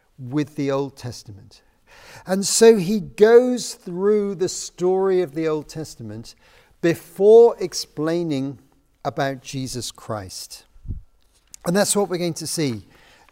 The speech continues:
as we read on. And we're going to read from verses sixteen to twenty-five, and we're going to find what Paul says to this congregation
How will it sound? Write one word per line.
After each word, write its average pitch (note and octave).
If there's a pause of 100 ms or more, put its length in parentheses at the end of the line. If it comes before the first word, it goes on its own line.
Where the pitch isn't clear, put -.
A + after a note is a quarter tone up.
as C3+ (280)
we B2 (340)
read D3
on. A#2 (440)
And B2+
we're C3
going C#3
to C#3
read C3+ (240)
from -
verses C#3+
sixteen E3+
to -
twenty-five, E3+
and C#3+
we're D#3
going G3
to F3+
find F3+ (480)
what F#3
Paul F3+
says - (480)
to D3
this D3+ (140)
congregation C3+